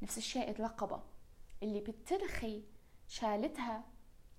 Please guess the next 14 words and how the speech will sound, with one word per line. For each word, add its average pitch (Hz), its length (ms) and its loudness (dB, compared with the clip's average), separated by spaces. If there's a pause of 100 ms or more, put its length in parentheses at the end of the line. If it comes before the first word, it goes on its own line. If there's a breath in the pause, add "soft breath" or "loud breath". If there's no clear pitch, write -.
(480)
ولو 330 340 10
بمقدار 233 580 4
بسيط، 220 500 0
ولو 311 400 10
الظاهر 233 440 6
من 220 200 2
رقبتها 226 360 0
هو 220 220 4
مقدار 208 420 2
بسيط، 214 400 -4 (680 loud breath)
بعده 370 280 6
حرام. 214 380 2 (540 loud breath)
بعدك 285 460 10 (160)
انتي 233 560 6